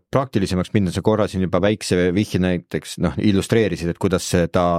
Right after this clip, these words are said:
tehnoloogiat selles mõttes nagu kasutada saab, et see on nagu näiteks seotud tooted või, või taolised asjad, et, äh, et mida see Consent Mode'i uus versioon nüüd e-poe pidajale just tähendab, mida, miks ta peab, äh, sellega kaasa minema peale selle, et,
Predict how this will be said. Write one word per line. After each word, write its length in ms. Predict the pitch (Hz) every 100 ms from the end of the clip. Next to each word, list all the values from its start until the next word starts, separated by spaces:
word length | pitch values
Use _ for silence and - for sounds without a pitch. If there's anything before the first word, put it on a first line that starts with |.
| 85
tehnoloogiat 460 | 90 95 98 87 -
selles 160 | 92 87
mõttes 140 | -
nagu 160 | 87 85
kasutada 460 | 101 95 90 82
saab, 240 | - 85 78
et 80 | -
see 100 | 85
on 60 |
nagu 160 | 80 85
näiteks 320 | 85 82 -
seotud 300 | 87 - 87
tooted 380 | 85 82 85 76
või, 140 | 82 80
või 80 | 82
taolised 240 | 85 80
asjad, 240 | 85 82 80
et, 160 | - -
äh, 160 | 82 - - - -
et 120 | -
mida 240 | 120 196 127
see 600 | - 101 90 90 87 85 - _
Consent 400 | 107 92 120 120
Mode'i 240 | - 98 92
uus 220 | 113 98
versioon 340 | 85 104 98
nüüd 160 | 85 -
e-poe 580 | - 104 110 92 78 73
pidajale 560 | 87 80 76 76 76 76
just 180 | 76 -
tähendab, 420 | 76 76 73 -
mida, 280 | 95 92 98 82 82 80 - - _ _
miks 200 | 110 120
ta 80 | 104
peab, 320 | - 104 90 _ -
äh, 240 | 85 85
sellega 340 | 82 90 82 80
kaasa 320 | 113 104 87
minema 300 | 87 85 82
peale 240 | 98 90
selle, 400 | 82 98 95 85 78
et, 140 | -